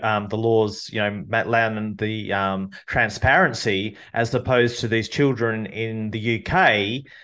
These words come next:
uh, that are gonna be growing up. And you're gonna see a clear difference in the type of psychological needs and, uh, traumas and responses over time, uh, from these two, you know,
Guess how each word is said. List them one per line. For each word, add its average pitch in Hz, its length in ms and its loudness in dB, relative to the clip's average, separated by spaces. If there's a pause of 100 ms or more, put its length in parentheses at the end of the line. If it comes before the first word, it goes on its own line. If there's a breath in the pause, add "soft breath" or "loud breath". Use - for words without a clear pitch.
(260 loud breath)
uh, 110 380 4
that 110 200 2
are 98 40 -8
gonna 110 160 0
be 107 100 0
growing 101 440 2
up. 80 260 -4
And 90 80 -10
you're 120 200 -2
gonna 135 180 2
see 147 180 0
a 139 60 2
clear 180 340 0
difference 143 580 -2
in 110 80 -8
the 110 80 -2
type 120 340 0
of 110 120 -2
psychological 110 1080 0 (240)
needs 117 520 -2
and, 101 340 -6 (460 loud breath)
uh, 98 420 2
traumas 120 800 2
and 101 340 -4
responses 110 720 -2
over 104 220 2
time, 104 720 0 (380 loud breath)
uh, 104 280 4
from 113 380 -2
these 110 240 0
two, 127 180 -2
you 110 540 -2
know, 107 200 0